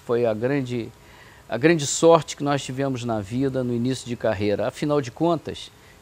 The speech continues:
muitos amigos falam isso e é verdade, né? É o momento que a gente, é, vê o lado com mais, é, seriedade,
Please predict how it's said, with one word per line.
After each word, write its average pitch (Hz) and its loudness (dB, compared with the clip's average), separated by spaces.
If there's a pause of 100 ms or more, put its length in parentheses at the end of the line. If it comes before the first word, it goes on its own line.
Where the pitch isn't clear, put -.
muitos 135 0
amigos 135 4
falam 123 -2
isso 147 -2
e - -2
é 127 2
verdade, 120 0
né? 143 -4 (320)
É 147 2
o 160 6
momento 160 2
que 165 -4
a 151 -2
gente, 123 -2
é, 107 -4
vê 113 -2 (480)
o 113 -2
lado 120 6
com 113 -6
mais, 113 -2
é, 107 -2
seriedade, 131 4